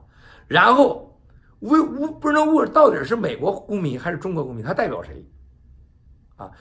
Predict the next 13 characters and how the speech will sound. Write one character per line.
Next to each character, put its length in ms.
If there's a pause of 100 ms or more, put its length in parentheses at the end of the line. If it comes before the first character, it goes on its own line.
(160)
为 280
什 240
么 140
那 100
个 80
司 240
法 160
部 160
那 120
个 80
人 200 (760)
和 340
波-， 160